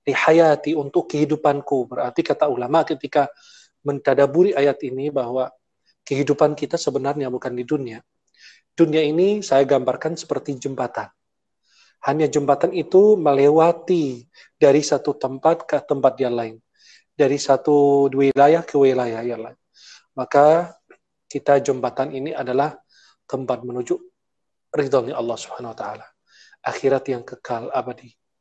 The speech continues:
Maka para ulama dulu meletakkan dunia ini di dalam tangan mereka, bukan di hati mereka.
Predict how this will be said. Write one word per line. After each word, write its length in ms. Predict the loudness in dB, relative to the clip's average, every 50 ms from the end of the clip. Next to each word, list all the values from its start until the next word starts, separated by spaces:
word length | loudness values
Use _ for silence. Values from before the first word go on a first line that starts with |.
| _ _ _ _ _ _ _ _ -10
Maka 500 | -10 -6 -2 2 2 4 4 2 0 -4
para 240 | -4 -4 -2 -2 -2
ulama 400 | -2 -2 -2 -2 -4 -6 -8 -8
dulu 480 | -8 -8 -4 0 0 0 0 0 -4 -10 _ _ _ _ _ _ _ _ -6
meletakkan 560 | -6 -6 -4 -4 -6 -6 -4 -2 -2 -2 -2
dunia 320 | -2 -4 -4 -2 -4 -4
ini 480 | -4 -4 -4 -4 -2 -2 -2 -4 -6 -10
di 160 | -8 -4 -4
dalam 320 | -2 0 0 0 0 -2 -2
tangan 240 | -6 -6 -6 -8
mereka, 340 | -8 -8 -8 -8 -8 -10 -12
bukan 300 | -12 -12 -10 -8 -8 -6
di 80 | -6 -6
hati 240 | -8 -8 -10 -10 -12
mereka. 400 | -12 -12 -16 -16 -16 -18 -20